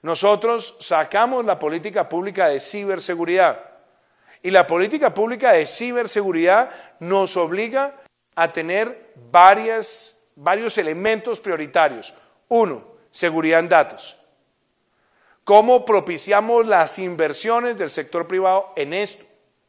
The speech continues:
Dos, ¿cómo endurecer los delitos cibernéticos en el país? Porque si bien aparecen con penas altas,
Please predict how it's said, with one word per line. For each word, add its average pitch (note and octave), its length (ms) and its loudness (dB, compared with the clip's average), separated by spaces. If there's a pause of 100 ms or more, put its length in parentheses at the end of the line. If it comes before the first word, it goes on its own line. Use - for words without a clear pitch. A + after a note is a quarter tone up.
(540)
Dos, G#3 800 4 (400)
¿cómo B3+ 460 6 (180)
endurecer F#3 600 0 (260)
los D3+ 160 -4
delitos F#3+ 720 -2 (360)
cibernéticos E3 840 -2
en D#3 80 -4
el C3+ 120 -8
país? E3+ 520 -4 (680)
Porque E3+ 320 -4
si F3 180 -12
bien G3+ 300 -4
aparecen A3 640 -4
con F3+ 220 -4
penas F#3+ 420 -2
altas, G3+ 600 0